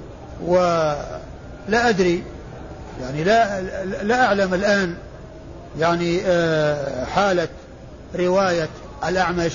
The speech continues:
عن عطاء بن السائب هل هي قبل الاختلاط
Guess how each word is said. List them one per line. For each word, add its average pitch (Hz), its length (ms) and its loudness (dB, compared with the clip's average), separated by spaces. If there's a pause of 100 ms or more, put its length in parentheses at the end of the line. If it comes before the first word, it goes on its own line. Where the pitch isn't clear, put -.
(560)
عن 175 160 2
عطاء 175 320 2
بن 156 100 0
السائب 165 460 2 (500)
هل 190 140 2
هي 175 100 4
قبل 170 280 2
الاختلاط 160 540 2